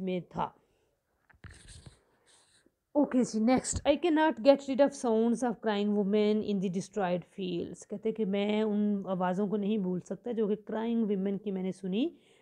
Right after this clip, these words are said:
डिस्ट्रॉयड फील्ड्स में। "As I got nearer to school, there were black charred bodies", charred mean, charred mean burnt bodies, जलकर स्याह हो जाना। कहते हैं कि जिस्म जो थे जलकर स्याह हो चुके थे, "with the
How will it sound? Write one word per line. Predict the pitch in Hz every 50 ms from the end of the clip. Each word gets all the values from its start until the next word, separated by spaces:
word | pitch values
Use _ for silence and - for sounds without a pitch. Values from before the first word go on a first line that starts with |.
| _ -
डिस्ट्रॉयड | 185 202 - - - - 214 196 196 208 202 196
फील्ड्स | - - 214 202 196 190 190 190 185 185 190
में। | 202 190 202 247 349 392 - _ _ _ _ _ - 226 220 208 190 - - _ _ _ - 247
"As | 285 311 311 320 320 254
I | 294 277 214 240
got | 226 220 226 226 226 233
nearer | 240 233 220 240 247 - -
to | 233 226
school, | - - 214 214 208 214 220 202 175
there | 220 220 214
were | 220 196 170 165 -
black | 196 196 196 202 202 202 208 208 208 _ _ -
charred | 208 196 190 196 180 165
bodies", | 175 185 175 175 165 185 190 175 - -
charred | 208 202 202 180 202 247
mean, | 262 254 208 170 151 151 156 185 226 226 214 190 185 185 175 -
charred | 226 208 202 202 214 214 185 208
mean | 285 339 330 240 185 160 175
burnt | 202 208 214 220 226 233 240 233 214 180 - 165 151 165
bodies, | 175 170 170 165 160 180 180 175 156 151
जलकर | 196 190 196 208 196 208 247 220
स्याह | 190 - - - 202 190 185 175 196
हो | 185 175
जाना। | 165 175 175 180 170 170 - _ _ - - - - _ -
कहते | 233 - -
हैं | 269 269
कि | 294 302 269
जिस्म | 214 190 185 180 190 196 - 269 277 247
जो | 226 254 240
थे | - -
जलकर | 220 196 226 220 240 262 254 262 277 220
स्याह | - - 220 190 190
हो | 180 202 196
चुके | 185 - 202 - 220 220
थे, | - 240
"with | 226 226 208 185
the | 220 185